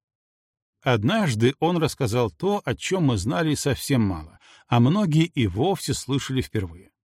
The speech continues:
В девятьсот двадцать втором году, это неоднократно обвиралось, утверждали, что Ленин выгнал из России многих интеллектуалов. А Ленин — интереснейшая акция,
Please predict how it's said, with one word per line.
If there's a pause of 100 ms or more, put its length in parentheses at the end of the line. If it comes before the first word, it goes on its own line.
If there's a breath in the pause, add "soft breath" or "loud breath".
(960)
В
девятьсот
двадцать
втором
году, (280)
это
неоднократно
обвиралось,
утверждали,
что
Ленин
выгнал
из
России
многих
интеллектуалов. (760 soft breath)
А
Ленин — (140)
интереснейшая
акция,